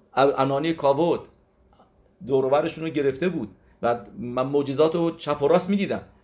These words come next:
اینا با معجزه بزرگ شده بودن، بچه‌های معجزه بودن و ج-،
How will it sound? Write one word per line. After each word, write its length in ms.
اینا 160
با 140
معجزه 520
بزرگ 280
شده 200
بودن، 340
بچه‌های 420
معجزه 420
بودن 280
و 200
ج-، 100